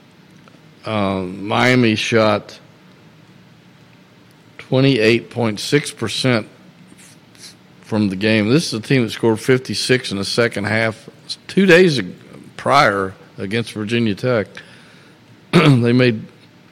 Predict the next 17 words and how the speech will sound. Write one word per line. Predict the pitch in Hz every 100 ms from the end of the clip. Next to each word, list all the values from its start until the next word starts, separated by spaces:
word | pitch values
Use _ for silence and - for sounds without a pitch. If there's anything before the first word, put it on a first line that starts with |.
| _ - - _
fourteen | - 143 151 151 143
of | 113
forty-nine | - 131 143 120 120 120
shots. | 117 117 110 113 - - - - - - _
They | 110
made | 120 123 113 -
two | - 202 196 143
of | 107 107 -
twenty | - 151 147 131 131 - - -
three-point | - 135 127 - 110 101
attempts. | 85 95 87 101 - - _ - - _ _ - _ _ -
They | 113
turned | - 123 123
it | 120
over | 127 120 104
eleven | 107 117 117 107
times. | 107 101 95 92 98 -